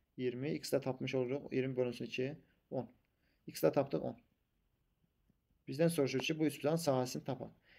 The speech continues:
Təpədən bir dənə hündürlüyü endiririk. A, bərabər yanlı üç bucaqda təpədən çəkilən hündürlük həm də ki, mediandır.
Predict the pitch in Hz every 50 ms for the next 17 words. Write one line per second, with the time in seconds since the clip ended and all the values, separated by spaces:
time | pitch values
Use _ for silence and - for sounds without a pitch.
0 | - _ _ _ _ _ _ _ _ _ - - 156 139 165 170 180 170 147 147
1 | 143 139 135 127 135 135 139 135 131 131 135 131 131 139 143 - - _ _ _
2 | _ _ _ - 127 123 117 117 - - 143 147 147 156 151 160 165 165 165 -
3 | 135 131 127 123 143 135 131 131 143 135 - 127 - 135 123 127 127 123 131 135
4 | 147 147 139 135 127 123 123 - 123 123 127 143 160 - _ _ _ _ _ _
5 | _ _ _ _ _ _ _ _ _ _ _ _ _ _ _ _ _ - 143 151
6 | 156 151 160 143 120 110 110